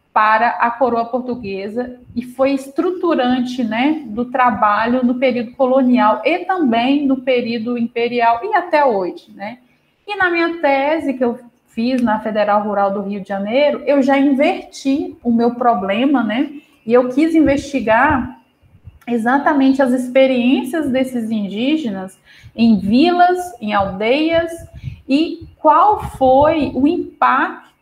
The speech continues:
né, das políticas liberais do século dezenove, e eu falo particularmente da lei de terras, né, qual foi o impacto dessa lei na apropriação dos territórios indígenas, né?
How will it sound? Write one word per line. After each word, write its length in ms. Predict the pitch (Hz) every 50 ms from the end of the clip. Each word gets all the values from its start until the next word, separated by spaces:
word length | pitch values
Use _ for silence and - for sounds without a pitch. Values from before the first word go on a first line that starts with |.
| _ 190 185 185 185
né, 460 | 196 202 214 233 247 262 262 262 - -
das 460 | 196 196 208 208 220 233 - - - -
políticas 880 | 277 269 247 240 247 254 247 247 - - - - 220 220 220 214 - -
liberais 680 | 226 233 233 202 226 226 214 214 214 208 214 220 214
do 80 | 208 214
século 340 | - - 208 202 - 202 190
dezenove, 760 | 185 196 190 185 180 185 202 226 254 269 269 226 180 175 190
e 160 | 190 196 190
eu 220 | 196 202 214 208 - - -
falo 300 | 196 196 196 202 202 - - - - - -
particularmente 1000 | - 247 254 247 - - - 233 220 220 220 214 196 190 196 196 196 - - -
da 160 | - 208 190 185
lei 220 | 190 196 196 190
de 220 | - - - -
terras, 560 | - 185 190 208 240 277 285 254 233 202 202 -
né, 300 | 196 208 240 262 247 - - - - - - _
qual 320 | - - - 466 480 - -
foi 160 | 370 370 370
o 80 | 370 359
impacto 640 | 294 - - - - 240 247 269 269 269 - -
dessa 400 | 214 220 226 233 226 - - 220
lei 720 | 202 190 185 185 202 220 262 285 302 262 208 180 185 - - - _ - _ - - - - _ _ -
na 760 | 226 226 226 226 247 262 269 302 330 359 370 349 - - _ _ _ _ _ _ -
apropriação 760 | - 277 269 - 285 285 285 294 277 269 269 - - 269 254
dos 100 | 247 -
territórios 580 | - 269 262 269 262 254 240 233 233 233 220 233
indígenas, 680 | 240 226 208 196 190 185 185 175 180 175 175 175 180
né? 300 | 180 190 202 214 233 226